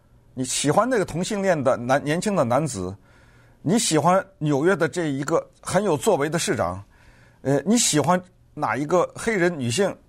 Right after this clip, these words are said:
Kamala Harris？呃，你喜欢那个面带微笑的 Amy Klobuchar？没用啊，到最后这张选票是多数人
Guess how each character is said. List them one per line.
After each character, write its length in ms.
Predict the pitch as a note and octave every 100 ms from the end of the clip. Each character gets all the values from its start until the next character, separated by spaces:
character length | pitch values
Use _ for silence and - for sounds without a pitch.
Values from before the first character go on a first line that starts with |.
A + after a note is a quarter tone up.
| _
Kamala 360 | - G#3+ G#3+ G3
Harris？ 480 | G#3 G#3 C#3 - - _ _ _ - -
呃， 180 | C#3 -
你 140 | G#3
喜 180 | G#3+ D#3
欢 240 | C#3+ F3+ - _
那 180 | F#3 D#3
个 160 | C3 C#3
面 220 | F#3 D3
带 140 | D3+
微 160 | C#3 F3+
笑 200 | - D3+
的 140 | A#2+
Amy 420 | - E3 E3 D#3
Klobuchar？ 600 | - E3+ F#3 D#3+ C3 A2 D#2+ - _ _ _ _ _ _
没 220 | - A2 G3
用 260 | D4 F3
啊， 260 | E2+ D2 - _ _ _ _ _ -
到 140 | G#3+
最 200 | G3 A#3
后 340 | F3 G#3 B2+ - _ _ _ -
这 140 | A#3+
张 180 | C4+ G3
选 240 | F#3 C3+ G2
票 320 | G3 D#3 - _ _ _ _
是 220 | - F3+ D#3
多 300 | - B3+ G#3+
数 180 | G3
人 240 | A#2+ G#2+